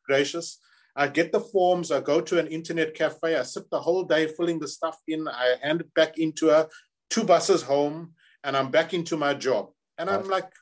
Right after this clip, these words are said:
Speaker 1: "I forget about it. I forget about it." Three, four months later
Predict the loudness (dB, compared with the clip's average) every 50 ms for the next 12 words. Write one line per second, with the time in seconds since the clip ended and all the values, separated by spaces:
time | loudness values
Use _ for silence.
0 | _ _ -12 -8 -6 2 4 4 6 6 4 2 0 0 -6 -10 -16 _ -6 -4
1 | 0 2 4 4 4 4 0 0 -2 -8 _ _ _ _ _ _ _ _ _ _
2 | _ -6 -4 -4 -4 -4 2 4 4 4 6 4 2 2 0 -4 -4 -2 -2 -2
3 | -2 -2 -4 -4 -4